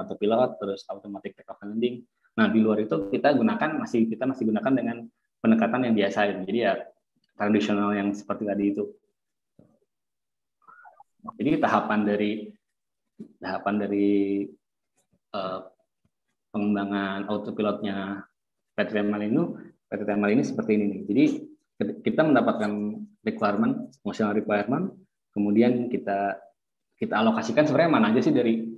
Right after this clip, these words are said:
dari, dari sistem flight control itu yang masuk ke autopilot. Kemudian kita buat modelnya.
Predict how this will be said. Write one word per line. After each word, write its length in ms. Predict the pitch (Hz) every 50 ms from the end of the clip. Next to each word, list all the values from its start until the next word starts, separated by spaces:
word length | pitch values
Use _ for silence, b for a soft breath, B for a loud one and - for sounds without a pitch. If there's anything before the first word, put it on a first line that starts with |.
| - _ _ _
dari, 560 | 117 110 107 104 107 107 107 107 - - - - 113
dari 160 | 104 104 110
sistem 480 | - 127 117 110 - 113 110 107 107
flight 240 | 107 110 107 107 -
control 240 | 110 110 110 110 107
itu 160 | 110 147 147
yang 80 | 135 120
masuk 300 | 113 113 113 - - -
ke 20 |
autopilot. 720 | 101 107 104 117 110 110 113 104 104 120 143 - - - - - _ _ _ _ _ _ _ _ _ _ _ _ _ _ _ _ _ _ _ _ _ _ _ -
Kemudian 240 | 101 101 107 127 131
kita 560 | 127 127 117 117 110 107 107 107 107 - - - - - - _ _ _ _ _ _ _
buat 240 | - 110 104 107 107
modelnya. 560 | 107 107 107 107 107 101 110 135 170 185 -